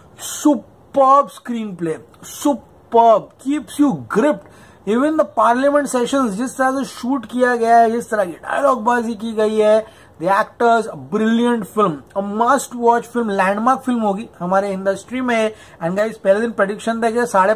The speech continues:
पांच से छह करोड़ की कमाई करेगी, लेकिन कल रात की occupancy बढ़ी, इसी का कारण है। The official collections for article तीन सौ सत्तर on its first day,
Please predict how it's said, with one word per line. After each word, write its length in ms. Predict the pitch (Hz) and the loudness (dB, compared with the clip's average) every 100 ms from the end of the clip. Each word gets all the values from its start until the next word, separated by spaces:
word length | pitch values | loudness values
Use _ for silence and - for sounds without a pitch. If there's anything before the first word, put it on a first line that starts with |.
| 214 | 2
पांच 200 | 220 226 | 0 0
से 80 | |
छह 300 | 233 - 214 | -10 -4 -2
करोड़ 240 | 214 214 214 | 0 2 0
की 60 | |
कमाई 280 | 208 196 208 | 2 2 2
करेगी, 440 | 208 226 247 220 208 - - - | 2 2 2 0 -4 -6 -18 -8
लेकिन 200 | 180 196 | -6 -2
कल 180 | 208 196 | 2 4
रात 280 | 185 214 214 | 4 2 0
की 80 | 226 | 0
occupancy 560 | 190 208 196 202 180 139 | 0 -2 -6 -6 -6 0
बढ़ी, 260 | 185 233 302 285 - 160 | 0 2 -2 -8 -12 -10
इसी 160 | 160 214 | -4 0
का 80 | 214 | 0
कारण 360 | 196 208 277 | 0 -2 0
है। 220 | 233 240 233 - - | 2 0 -2 -14 -6
The 100 | 185 208 | 0 0
official 340 | 240 240 262 220 | 0 -4 0 2
collections 600 | 220 214 277 196 - - - - | 0 0 -2 -2 -6 -12 -20 -4
for 280 | 233 240 254 - 202 | 2 4 4 0 0
article 460 | 208 254 - 262 269 269 - - | 0 -2 -2 -2 -2 -6 -14 -6
तीन 200 | 247 254 | -2 -2
सौ 120 | 262 | -2
सत्तर 480 | - 226 - 269 254 214 | 0 -2 0 0 0 -2
on 120 | 226 | -6
its 100 | 233 - | -8 -2
first 300 | 240 240 233 | 2 2 0
day, 120 | 214 | -2